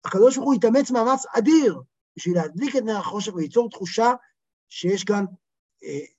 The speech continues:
ש-, לעצור את שמו בשביל ליצור קיום. שזה שאלה,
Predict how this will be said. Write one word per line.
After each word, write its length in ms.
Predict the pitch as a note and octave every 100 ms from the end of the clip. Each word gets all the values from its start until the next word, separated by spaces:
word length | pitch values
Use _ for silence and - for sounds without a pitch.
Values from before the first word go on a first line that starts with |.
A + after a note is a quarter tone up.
| -
ש-, 140 | - -
לעצור 500 | F3 E3+ - - C#4
את 60 | C4+
שמו 300 | - G#3 G#3
בשביל 260 | E3+ - G#3+
ליצור 320 | F3 F#3+ E3+
קיום. 340 | D3+ C#3 A#2+ A2+ _ _
שזה 300 | - F3 A3+
שאלה, 320 | A#3 G3+ G3